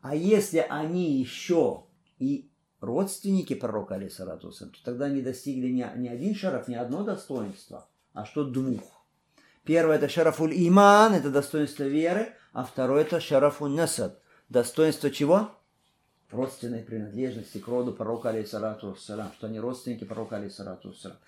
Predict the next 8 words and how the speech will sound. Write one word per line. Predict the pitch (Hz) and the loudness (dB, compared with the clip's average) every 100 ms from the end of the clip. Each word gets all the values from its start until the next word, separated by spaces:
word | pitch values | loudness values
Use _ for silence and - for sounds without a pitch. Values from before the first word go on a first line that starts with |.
| - - | -20 -2
Дальше, | 139 190 170 - | 6 8 6 2
внимательно, | 131 147 156 185 170 139 123 113 - - | -2 0 2 0 0 0 -2 -2 -10 -12
что | - 180 | -2 2
он | 202 | 4
говорит | 190 185 185 180 | 6 6 6 4
здесь? | 190 190 | 4 2
Мустакмилина | 170 160 - 185 185 175 180 202 220 226 240 254 277 262 _ _ - | 0 -4 2 4 4 2 4 4 4 4 6 4 4 -2 _ _ -8
аш-шарафа. | 165 190 - - 185 175 160 147 - 139 139 135 131 131 127 | 2 2 0 -4 4 6 8 4 2 2 4 4 4 4 0